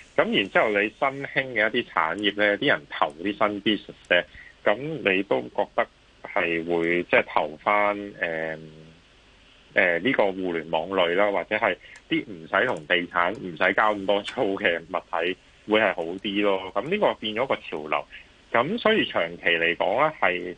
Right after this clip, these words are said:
實體要嘅經營嘅物件係會落。咁譬如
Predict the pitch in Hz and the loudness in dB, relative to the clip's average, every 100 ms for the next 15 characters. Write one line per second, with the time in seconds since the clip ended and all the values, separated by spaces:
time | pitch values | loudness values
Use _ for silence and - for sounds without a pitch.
0 | - 98 - 92 90 127 - 110 98 101 | 0 0 0 0 0 0 0 0 2 0
1 | - - 107 98 92 101 _ - 127 127 | -4 -2 2 4 2 -2 _ -2 -2 2
2 | 87 76 87 85 87 - 85 - 87 107 | -2 0 0 0 -2 -2 -2 0 -4 0
3 | 110 85 80 82 85 85 85 - 101 107 | 0 0 0 0 4 4 2 -2 -4 0
4 | 85 | -2